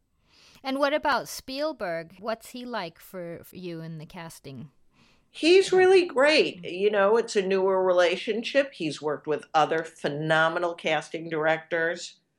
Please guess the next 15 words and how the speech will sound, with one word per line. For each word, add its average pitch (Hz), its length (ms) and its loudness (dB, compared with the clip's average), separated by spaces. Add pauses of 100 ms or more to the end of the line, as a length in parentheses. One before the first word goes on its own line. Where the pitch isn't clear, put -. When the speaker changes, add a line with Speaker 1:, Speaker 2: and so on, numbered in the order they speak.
(340)
Speaker 2:
over 165 640 -2 (220)
his 165 600 -4 (120)
amazing 160 760 0 (180)
career, 170 840 2
Juliet 170 560 2
being 165 260 0
one 147 220 2
of 151 180 0
them. 156 440 0 (720)
My 135 360 0
friend 139 460 -2
Denise 131 380 -6
Chamian, 175 580 0
my 131 140 -2
friend 131 400 -2